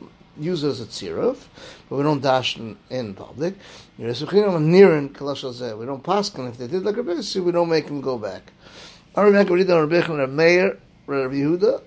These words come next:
halacha ke Rabbi Yehuda. Rabbi Yehuda, Rabbi Yossi, halacha ke Rabbi Yossi. And Tzachlan, Rabbi Meir, Rabbi Yossi, halacha ke Rabbi Yossi.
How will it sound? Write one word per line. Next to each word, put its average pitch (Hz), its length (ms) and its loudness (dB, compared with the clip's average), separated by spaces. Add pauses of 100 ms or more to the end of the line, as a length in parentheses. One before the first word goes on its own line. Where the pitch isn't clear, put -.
halacha 131 360 -6
ke - 80 -16
Rabbi 107 160 -8
Yehuda. 104 320 -14 (1300)
Rabbi 123 140 -10
Yehuda, 185 240 2
Rabbi 143 140 4
Yossi, 185 260 2
halacha 165 160 -2
ke - 40 -6
Rabbi 127 200 -2
Yossi. 101 240 -8
And 117 100 -8
Tzachlan, 190 300 -2
Rabbi 151 80 0
Meir, 151 200 2
Rabbi 190 140 0
Yossi, 226 160 0
halacha 156 160 -6
ke - 60 -10
Rabbi 117 180 -6
Yossi. 107 220 -12